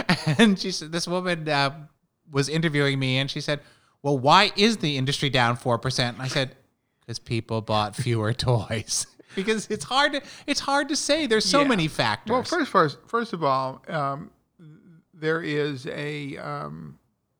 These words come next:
Speaker 2: a general, uh, I think it wasn't a great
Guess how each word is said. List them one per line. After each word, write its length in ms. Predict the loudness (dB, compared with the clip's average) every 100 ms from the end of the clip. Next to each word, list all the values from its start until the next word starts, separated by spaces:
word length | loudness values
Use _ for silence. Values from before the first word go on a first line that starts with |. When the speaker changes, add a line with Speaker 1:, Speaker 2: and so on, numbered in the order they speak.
| _ -20 -10
Speaker 2:
a 100 | -6
general, 760 | 0 4 4 4 2 0 -6 -16 _ _ _
uh, 180 | -14 -10
I 100 | -8
think 220 | -6 -4 -2
it 80 | 0
wasn't 300 | 0 0 -4
a 60 |
great 540 | -6 -6 -2 0 -2